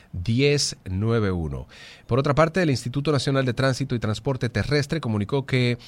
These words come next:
una misión de expertos internacionales iniciará hoy a partir, eh, a impartir, perdón, talleres en el país con el fin de contribuir con la definición de un estándar nacional de casco protector.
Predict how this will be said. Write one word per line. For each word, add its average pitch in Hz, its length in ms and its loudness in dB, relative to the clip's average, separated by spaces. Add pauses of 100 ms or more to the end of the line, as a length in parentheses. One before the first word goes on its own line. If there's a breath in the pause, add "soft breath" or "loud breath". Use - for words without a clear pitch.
(140 loud breath)
una 196 240 4
misión 165 720 2
de 135 80 2
expertos 139 460 -2
internacionales 123 840 0
iniciará 107 580 2 (360 loud breath)
hoy 175 380 4
a 104 120 -2
partir, 147 540 0
eh, 131 180 -2
a 110 220 2
impartir, 123 400 2
perdón, 123 360 2
talleres 120 480 2
en 110 140 0
el 110 120 2
país 131 260 0
con 139 120 -2
el 127 60 0
fin 170 160 -2
de 165 80 -2
contribuir 131 540 0
con 143 120 -2
la 120 80 2
definición 104 360 -2 (180)
de 117 60 -2
un 127 100 0
estándar 123 520 0
nacional 113 500 0 (380 loud breath)
de 104 180 -2
casco 123 480 0
protector. 92 640 -4